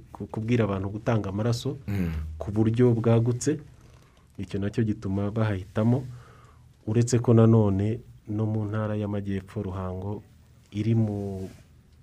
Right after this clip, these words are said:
Speaker 1: mu masite meza
Speaker 2: Mm.
Speaker 1: ashobora kuba yaratanze umusaruro ugaragara cyane mu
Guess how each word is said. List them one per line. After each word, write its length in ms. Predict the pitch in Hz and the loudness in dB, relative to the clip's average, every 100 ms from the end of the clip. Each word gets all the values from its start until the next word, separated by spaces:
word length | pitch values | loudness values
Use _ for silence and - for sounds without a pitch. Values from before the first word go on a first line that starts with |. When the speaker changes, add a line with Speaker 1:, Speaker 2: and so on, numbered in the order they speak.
| _ - | _ -4
Speaker 1:
mu 100 | 113 | 0
masite 540 | 110 - 131 123 110 | 0 0 -2 0 0
meza 560 | 104 110 117 117 127 131 - - | 2 4 4 4 0 -6 -12 -6
Speaker 2:
Mm. 300 | 95 87 80 78 - - - - | -2 -2 -2 -6 -10 -16 -16 -10
Speaker 1:
ashobora 420 | 104 123 110 98 | -4 -2 -2 -2
kuba 160 | - 110 | -2 0
yaratanze 400 | 107 107 107 98 | 0 0 -2 -2
umusaruro 640 | 90 - 92 90 90 92 | -6 -6 -4 -4 -6 -10
ugaragara 540 | 98 101 98 92 87 82 | -8 -6 -6 -6 -10 -10
cyane 320 | 95 90 98 | -10 -8 -10
mu 160 | 98 | -10